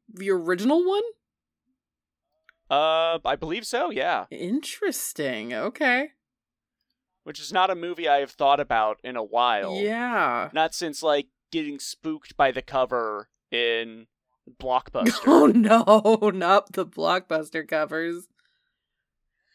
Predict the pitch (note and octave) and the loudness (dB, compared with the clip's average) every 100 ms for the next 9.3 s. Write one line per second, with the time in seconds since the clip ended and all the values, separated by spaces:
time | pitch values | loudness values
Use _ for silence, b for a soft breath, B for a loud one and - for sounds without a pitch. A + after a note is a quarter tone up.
0 | _ _ - F#3 C4+ - B3+ B3 A#3 - | _ _ -6 -6 -4 -2 -2 -2 -8 -10
1 | - F3 E3+ F#3 C#3 E2 - F3 D#3 E3 | -8 0 2 2 0 -6 -12 -18 -8 2
2 | A3 G#3+ F#3 D#3 C#3 C3+ C#3 _ _ _ | 6 6 4 0 -4 -8 -14 _ _ _
3 | _ _ _ _ _ _ - F3+ B3 C4+ | _ _ _ _ _ _ 4 4 6 0
4 | A#3+ F3 A3 A3 F#3+ F#3 G3 B3 A#3 A3+ | -6 -10 -6 -6 -6 -4 -4 -4 -12 -12
5 | F#3+ G3 - - D3 A#3 - - C#3 G2 | -12 -12 -12 -8 -6 -6 -8 -10 -12 -10
6 | F2+ G2+ G#2+ A#2+ A2 _ _ _ _ G#3+ | -10 -10 -6 -6 -6 _ _ _ _ -2
7 | G#3+ A3+ A#3+ A#3+ A3+ G#3+ G#3 G#3 D3+ D3+ | -2 -2 -2 -2 -2 -4 -2 -2 0 2
8 | D3 F3+ F#3 C#3 D3+ - E3 D#3+ C#3 G#2+ | 2 2 2 2 0 -4 -6 -4 -6 -8
9 | - E2 - | -12 -14 -18